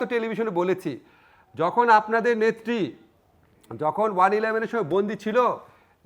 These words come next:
জিল্লুরদের প্রোগ্রামে এসে বারবার ওনার পক্ষে কথা বলেছি। উনি যখন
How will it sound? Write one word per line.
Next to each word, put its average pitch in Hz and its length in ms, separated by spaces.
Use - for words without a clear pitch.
জিল্লুরদের 226 420
প্রোগ্রামে 247 400
এসে 226 200
বারবার 233 360
ওনার 233 240
পক্ষে 202 200
কথা 175 200
বলেছি। 147 360
উনি 185 180
যখন 226 200